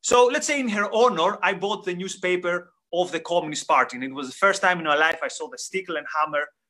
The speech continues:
and the slogan, "Proletarians of the world, unite." And, but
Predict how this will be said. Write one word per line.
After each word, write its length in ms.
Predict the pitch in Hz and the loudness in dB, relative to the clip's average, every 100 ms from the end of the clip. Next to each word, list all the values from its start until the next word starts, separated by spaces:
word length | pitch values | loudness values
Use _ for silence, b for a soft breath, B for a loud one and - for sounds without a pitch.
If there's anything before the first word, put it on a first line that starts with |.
| _ _ 151 | _ _ -6
and 260 | 156 151 | -4 -4
the 60 | 139 | -8
slogan, 600 | - 156 160 147 147 147 b b | -4 0 0 0 -2 -4 b b
"Proletarians 680 | 151 151 143 151 160 151 139 | -4 -2 0 2 2 0 -6
of 100 | 127 | -10
the 80 | 139 | -8
world, 380 | 143 143 135 _ _ | -2 -2 -2 _ _
unite." 500 | 123 165 170 131 - _ _ _ _ _ _ - _ _ 180 | -8 0 2 2 -4 _ _ _ _ _ _ -16 _ _ 0
And, 440 | 208 214 196 - | 0 -2 -10 -6
but 260 | 175 220 | 0 0